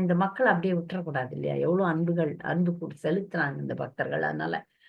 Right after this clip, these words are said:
நான் வரேன் அப்படின்னு சொல்லிட்டு வராங்க. அப்போ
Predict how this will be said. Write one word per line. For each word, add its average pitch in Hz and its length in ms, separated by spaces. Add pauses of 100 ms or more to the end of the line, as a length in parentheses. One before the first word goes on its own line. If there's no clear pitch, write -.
(320)
நான் 190 220
வரேன் 190 260
அப்படின்னு 165 320
சொல்லிட்டு 147 240
வராங்க. 135 400 (1040)
அப்போ 185 200